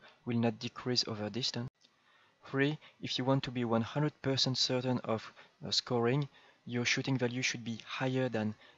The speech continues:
uh, the enemy, uh, catch value plus fifty percent. So for example, if the enemy goal has eight, plus fifty percent would go up to twelve. So you want to have at least thirteen in shoot,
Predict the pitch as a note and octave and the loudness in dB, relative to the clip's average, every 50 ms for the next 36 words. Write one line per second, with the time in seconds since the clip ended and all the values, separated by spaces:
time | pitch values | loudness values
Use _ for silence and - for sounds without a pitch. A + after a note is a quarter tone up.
0 | _ - A2 A2 G#2+ G2+ G2+ - - A2+ - B2 A2+ - _ B2+ B2+ C3 B2+ B2+ | _ -6 -4 -2 -2 -2 -4 -6 -8 -8 -6 -6 -6 -2 _ 0 2 2 4 4
1 | B2+ B2 A#2+ A#2+ A#2+ A2+ - _ - _ _ _ - G#2 - _ - C#3 B2 - | 4 4 4 2 2 -2 -4 _ -20 _ _ _ -14 -14 -10 _ 2 2 4 4
2 | - - A#2+ B2 B2 A#2 A#2+ B2 A#2+ - _ - C3 B2+ B2+ - - - B2 - | 4 2 2 0 -2 -2 -2 -4 -8 -8 _ 0 2 2 2 2 2 0 -4 -4
3 | - - - - G#2 G2+ - - A2+ C#3 - - - - - A2+ - - A2 A#2 | -6 -6 -6 -4 -2 -2 0 0 -2 -2 -4 -8 -8 -8 -8 -6 -6 -6 -4 -4
4 | A#2+ A#2 - - A#2+ A#2+ A2 - - B2 A2+ A2+ A#2 A#2+ - - - C3+ C3+ C3 | -4 -2 -2 0 -2 -2 -2 -4 -8 -8 -8 -6 -8 -8 -6 -4 -2 0 2 2
5 | B2+ B2+ A#2 C3+ B2 B2 A#2 - A2+ - - - - - G#2 A#2 - - - - | 2 2 2 0 -2 -2 -2 -2 0 0 -2 -2 -2 -4 -4 -4 -6 -8 -14 -16
6 | - - - _ _ _ - B2+ A#2+ - - C#3 B2+ - C3+ - - _ - B2+ | -18 -20 -20 _ _ _ -4 -2 -2 0 0 -2 -2 -2 -4 -4 -6 _ -4 0
7 | B2 A#2+ - B2+ B2 A#2+ - - A#2 A#2 A2 A2 A#2+ A2+ A2 - - - - - | 0 2 2 2 0 0 -2 -6 -6 -6 -4 -2 -2 -2 -2 -2 -4 -8 -10 -8
8 | - - G#2+ G#2 A2 - - - - - - - - - - B2 A#2 A#2 A2 A#2+ | -6 -6 -4 -4 -6 -8 -14 -20 -20 -20 -20 -12 -8 -6 -4 -4 -2 -2 0 2
9 | B2 A#2+ - B2+ - - A#2 A#2 A2+ A#2 B2 - - B2 - - - - _ _ | 0 0 0 -4 -4 -2 0 0 0 0 -2 -2 -4 -6 -6 -6 -10 -16 _ _
10 | _ - A#2+ A#2 A2+ - B2 A#2+ B2+ C3 - A#2 A2 G#2+ - - - G#2+ A#2 - | _ -2 0 0 0 -2 -2 -2 -2 -2 -2 -4 -2 0 0 0 0 -2 -4 -4
11 | - - | -6 -8